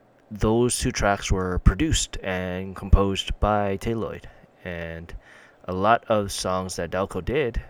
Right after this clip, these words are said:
was produced by Teddy Lloyd. So it's interesting that, you know, he, he's gonna actually appear too, and I, I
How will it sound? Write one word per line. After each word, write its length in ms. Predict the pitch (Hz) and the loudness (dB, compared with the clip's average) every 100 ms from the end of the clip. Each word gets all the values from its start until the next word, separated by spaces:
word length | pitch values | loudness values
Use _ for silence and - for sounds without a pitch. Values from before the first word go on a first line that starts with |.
| - - | -16 -10
was 380 | 85 80 82 | -8 -8 -10
produced 380 | - 82 82 - | -6 -6 -6 -8
by 380 | 78 78 80 87 | -8 -8 -8 -8
Teddy 160 | - 78 | -6 -6
Lloyd. 340 | 80 80 - - _ | -6 -8 -14 -20 _
So 440 | - 82 82 78 - _ - - - _ _ _ _ _ - | -14 -12 -10 -12 -16 _ -20 -20 -20 _ _ _ _ _ -4
it's 300 | 107 101 - _ _ | -4 -2 -6 _ _
interesting 760 | 147 151 170 151 - 95 82 85 - - _ _ _ _ _ _ _ _ _ - | -8 -4 -2 -2 -2 -4 -6 -10 -18 -20 _ _ _ _ _ _ _ _ _ -12
that, 420 | - 95 90 90 _ _ _ _ _ _ _ _ _ _ - | -4 -2 -2 -6 _ _ _ _ _ _ _ _ _ _ -12
you 100 | 101 | -8
know, 140 | 90 | -6
he, 220 | 85 - | -6 -8
he's 340 | 113 - 135 - | -8 -8 -6 -4
gonna 300 | 117 85 85 - | -6 -8 -12 -14
actually 340 | 85 - 92 82 | -12 -10 -8 -6
appear 320 | 82 - 80 | -2 -2 -2
too, 480 | - - - 78 78 | -6 -6 -4 -6 -6
and 140 | 87 | -8
I, 100 | 98 - | -10 -10
I 100 | 101 | -14